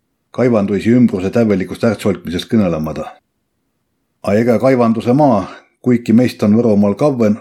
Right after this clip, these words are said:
om kinkagi kodo. Meil tule lõpeta kaibmine,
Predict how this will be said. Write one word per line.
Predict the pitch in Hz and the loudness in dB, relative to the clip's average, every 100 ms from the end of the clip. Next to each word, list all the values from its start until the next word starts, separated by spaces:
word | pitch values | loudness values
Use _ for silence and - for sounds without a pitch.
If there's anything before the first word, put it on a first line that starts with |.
| - | -6
om | 95 | -6
kinkagi | 90 107 110 117 123 | -2 -2 0 -4 -2
kodo. | 92 87 78 - _ _ _ _ _ _ _ _ _ _ _ | -4 -4 -8 -12 _ _ _ _ _ _ _ _ _ _ _
Meil | 117 147 120 | 0 2 2
tule | 123 | 2
lõpeta | 120 151 139 - 120 | 2 2 0 -2 -2
kaibmine, | 131 143 104 87 85 | 2 2 2 -2 -6